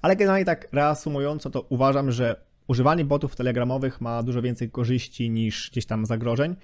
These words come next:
I jest to po prostu coś, co jest w stanie, moim zdaniem, nawet zrewolucjonizować generalnie cały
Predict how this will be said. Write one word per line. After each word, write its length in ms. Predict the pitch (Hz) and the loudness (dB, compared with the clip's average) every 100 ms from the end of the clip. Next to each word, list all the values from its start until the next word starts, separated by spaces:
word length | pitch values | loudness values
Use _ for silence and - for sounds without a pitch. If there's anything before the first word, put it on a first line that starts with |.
| _ | _
I 80 | 120 | 2
jest 140 | 151 | 4
to 60 | 196 | 4
po 80 | 175 | 0
prostu 320 | 165 - 139 | 0 0 -4
coś, 540 | - - 147 151 - - | -2 2 2 2 -4 -14
co 560 | - 123 120 120 117 110 - | -6 -2 0 0 -2 -4 -2
jest 340 | 135 160 - - | 0 0 -6 -16
w 60 | |
stanie, 460 | - 127 127 135 160 - - - - | -6 -2 -2 -4 -6 -14 -20 -20 -8
moim 260 | 120 156 127 | -4 -2 0
zdaniem, 340 | 120 127 135 | 0 -2 -2
nawet 360 | 120 127 123 - | 0 -2 -2 -6
zrewolucjonizować 920 | 113 131 143 139 131 127 131 127 123 | -2 0 2 0 -2 -2 0 0 0
generalnie 600 | 123 120 123 123 120 120 | -2 -2 0 -2 -2 -2
cały 640 | - - 123 123 117 113 | -4 -2 0 2 2 0